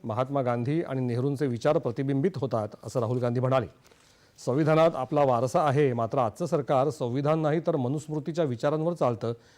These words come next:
असा आरोप त्यांनी केला. द्रोणाचार्यांनी जसा एकलव्याचा अंगठा कापला,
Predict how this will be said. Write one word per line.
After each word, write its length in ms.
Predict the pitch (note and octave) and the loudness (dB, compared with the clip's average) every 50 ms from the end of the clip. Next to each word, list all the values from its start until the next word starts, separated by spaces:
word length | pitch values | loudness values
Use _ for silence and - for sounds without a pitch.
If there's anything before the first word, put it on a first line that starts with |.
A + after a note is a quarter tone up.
| _ - | _ -10
असा 180 | - A#2+ - D3+ | -6 -2 -2 -2
आरोप 280 | - C3+ C3 C#3 C3 | 0 0 -2 -2 -2
त्यांनी 220 | A2+ - A2 G2+ F#2+ | -2 -4 -6 -6 -6
केला. 180 | - F2 D2 - _ _ _ _ _ _ _ _ _ _ _ _ _ _ _ _ _ _ _ _ _ _ _ _ _ _ _ _ _ _ _ - | -10 -14 -16 -18 _ _ _ _ _ _ _ _ _ _ _ _ _ _ _ _ _ _ _ _ _ _ _ _ _ _ _ _ _ _ _ -12
द्रोणाचार्यांनी 680 | G#2+ G#2 B2+ C#3 D3+ E3+ D#3 F3+ E3+ E3+ E3+ E3+ F3 F3+ | -6 -2 0 2 2 4 4 4 4 4 4 4 4 2
जसा 260 | D#3+ D3+ B2+ E3 E3 | 2 2 2 2 2
एकलव्याचा 680 | F3+ C#3+ C#3+ - E3+ D#3 D#3+ D#3 D#3 D#3+ D#3 C#3 E3 E3 - | 2 2 0 0 2 2 2 4 4 2 2 2 0 0 0
अंगठा 320 | C#3 C3 B2+ C3+ - D#3+ | -2 -4 -2 0 0 0
कापला, 460 | E3 E3 D3 C3+ C#3+ C#3 C3 A2+ A2+ | 2 2 0 2 2 4 2 2 2